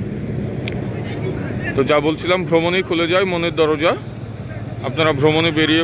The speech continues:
পড়ুন, ইচ্ছা শক্তি কিন্তু এক্ষেত্রে সবচেয়ে বড় বিষয়। কক্সবাজার আসতে হলে এখন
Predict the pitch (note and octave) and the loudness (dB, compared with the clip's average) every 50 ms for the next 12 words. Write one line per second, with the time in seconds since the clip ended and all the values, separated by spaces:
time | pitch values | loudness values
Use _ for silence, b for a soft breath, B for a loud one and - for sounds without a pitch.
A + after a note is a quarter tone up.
0 | D#3+ - F3 F3+ G#3+ C#4 G4 - - - - - - - - - - - - - | 2 2 2 2 2 2 -2 -6 -8 -8 -10 -10 -10 -10 -10 -10 -10 -10 -10 -10
1 | - - - - - - - - - - - - - - - - - - - - | -8 -8 -8 -8 -8 -8 -8 -8 -8 -6 -6 -6 -4 -4 -4 -4 -4 -4 -2 -2
2 | - - - F3 - - D4 G3+ - A3+ G#3 - - - G#3+ G3+ E3+ G3 G3 F#3 | 2 2 2 2 4 2 2 2 4 4 2 2 2 -2 -2 0 0 0 2 4
3 | F#3+ F#3 - - F3 D3+ - G3+ B3+ F#4+ - - - D#3 C3 - F3 D3 C3+ C#3+ | 2 4 4 2 0 2 2 2 2 2 0 -2 -4 -4 -2 -2 -2 2 4 4
4 | C#3+ C#3+ D3 C3 B2+ - - A2 F#2 - - - - - - - - - - - | 4 4 4 2 0 -2 -2 -2 -2 -2 -4 -6 -6 -6 -6 -6 -6 -6 -6 -6
5 | - - - - - - - - - - - - - - - - - - - - | -6 -6 -6 -6 -6 -6 -6 -6 -6 -6 -6 -6 -4 -4 -4 -4 -4 -4 -4 -4
6 | - - - - - - - - - - - - - - - - - - - - | -4 -4 -4 -2 -4 -4 -4 -4 -4 -4 -4 -4 -4 -4 -6 -4 -4 -4 -4 -4
7 | - - - - - - - - - - - - - - - D#3+ D#3 D3+ D#3 E3 | -4 -4 -4 -4 -4 -4 -4 -4 -4 -4 -4 -4 -4 0 2 2 2 2 2 2
8 | F3+ F3 F3+ F3 F3 D#3+ - - F#3+ F3+ E3+ E3+ E3+ D#3+ - E3+ D#3+ | 2 2 2 2 0 0 -2 -4 -2 0 2 2 0 0 0 -2 -4